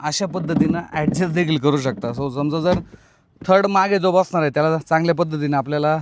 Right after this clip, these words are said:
थोडंसं स्पेस द्यायचं आहे, इथे देखील स्पेस आहे. समजा मी इथे बसलेलो आहे, ठीक आहे. आता आपण थर्ड रोमध्ये पाहूया किती जो स्पेस आहे हा तुम्हाला मिळतोय. आणि थर्ड रोमध्ये जाण्यासाठी सुद्धा आहे ना वन टच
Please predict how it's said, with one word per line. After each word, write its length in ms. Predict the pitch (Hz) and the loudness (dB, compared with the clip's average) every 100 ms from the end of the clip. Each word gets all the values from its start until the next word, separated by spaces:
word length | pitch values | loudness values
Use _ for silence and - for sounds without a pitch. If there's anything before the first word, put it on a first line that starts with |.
| - | -4
थोडंसं 420 | 139 143 160 151 | -6 -6 -4 -6
स्पेस 380 | - - 170 160 | -8 -6 -4 2
द्यायचं 260 | 180 151 | 2 2
आहे, 80 | 156 | -4
इथे 240 | - 175 190 | -4 -2 -2
देखील 300 | 180 165 160 | 0 -2 -6
स्पेस 320 | - 165 160 | -6 -8 -6
आहे. 120 | 143 143 _ _ _ - | -8 -10 _ _ _ -10
समजा 200 | 143 151 | -8 -6
मी 160 | 156 | -6
इथे 140 | 160 151 | -4 -4
बसलेलो 420 | 143 139 139 147 | -6 -6 -6 -6
आहे, 120 | 139 135 _ _ _ - | -8 -12 _ _ _ -12
ठीक 180 | 160 139 | -8 -8
आहे. 60 | 101 _ - - | -10 _ -20 -10
आता 120 | 135 160 | -2 0
आपण 160 | 175 - | -2 0
थर्ड 180 | 180 175 | 2 2
रोमध्ये 320 | 185 175 165 | 2 0 -2
पाहूया 320 | 160 156 147 160 _ _ - - | 0 0 -2 -6 _ _ -20 -14
किती 340 | 151 - 160 170 - 110 120 | -12 -8 -8 -8 -14 -14 -4
जो 180 | 143 | -4
स्पेस 500 | 143 - - 151 139 - | -4 -8 -4 -2 -2 -6
आहे 80 | 98 | -14
हा 100 | 123 | -10
तुम्हाला 260 | 131 147 143 | -6 -4 -2
मिळतोय. 280 | 156 139 160 - - - _ - | -2 -2 -6 -10 -20 -20 _ -8
आणि 140 | 180 180 | -6 2
थर्ड 180 | 196 196 | 4 4
रोमध्ये 320 | 208 208 208 | 2 2 2
जाण्यासाठी 480 | 196 202 208 170 160 | 2 2 0 -2 -4
सुद्धा 260 | 160 143 165 | -6 -4 -4
आहे 60 | |
ना 120 | 135 143 _ _ | -4 -10 _ _
वन 220 | 127 156 151 | -4 -2 0
टच 240 | 170 160 | -2 -2